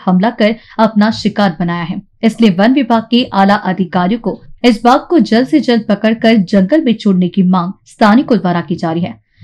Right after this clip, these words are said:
वन विभाग के अधिकारी अनिल भगत और उनकी टीम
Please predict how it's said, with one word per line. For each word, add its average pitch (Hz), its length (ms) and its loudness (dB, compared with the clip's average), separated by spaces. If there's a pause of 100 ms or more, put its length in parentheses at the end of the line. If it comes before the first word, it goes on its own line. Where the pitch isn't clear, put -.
वन 247 180 6
विभाग 247 380 2
के 359 100 0
अधिकारी 233 560 2
अनिल 202 400 4
भगत 202 380 0
और 208 140 2
उनकी 196 260 0
टीम 208 280 2